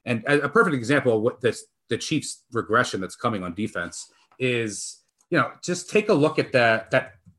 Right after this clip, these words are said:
that Broncos game. I mean, the Broncos, what, had, like, four hundred fifty yards, went up and down the field and just would, you know, get to the five and then turn it over on downs. And, um, that's a perfect example of what's been happening lately.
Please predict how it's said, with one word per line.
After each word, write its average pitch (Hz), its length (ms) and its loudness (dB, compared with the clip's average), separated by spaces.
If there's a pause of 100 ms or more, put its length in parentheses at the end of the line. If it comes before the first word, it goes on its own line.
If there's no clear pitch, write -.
(240)
that 151 240 0
Broncos 113 500 0
game. - 220 -18 (440)
I 120 60 -2
mean, 131 140 2
the 131 80 4
Broncos, 156 500 4
what, 131 160 0
had, 107 140 0
like, 95 100 -8
four 165 300 2
hundred 123 180 2
fifty 156 280 0
yards, 117 280 4
went 113 100 2
up 151 120 0
and 104 80 -4
down 117 180 4
the 87 80 -6
field 131 380 4
and 87 100 -8
just 92 180 -10
would, 87 200 -10
you 120 180 -2
know, 92 120 -4
get - 180 -2
to 135 80 2
the 101 100 -4
five 135 480 2
and 98 80 -4
then 95 140 -6
turn 120 220 0
it 113 60 2
over 104 260 0
on 92 120 -4
downs. 127 480 4
And, 95 220 -6 (420)
um, 101 300 0
that's 180 200 2
a 170 40 4
perfect 139 240 6
example 117 300 4
of 101 40 0
what's 117 160 4
been 90 120 -8
happening 92 400 2
lately. 87 440 -6